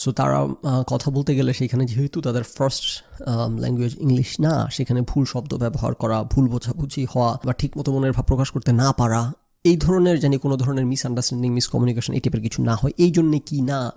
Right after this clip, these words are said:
I don't know that। Maybe সেটার সাথে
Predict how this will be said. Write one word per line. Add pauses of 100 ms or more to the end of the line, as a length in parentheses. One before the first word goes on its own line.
I
don't
know
that। (840)
Maybe
সেটার
সাথে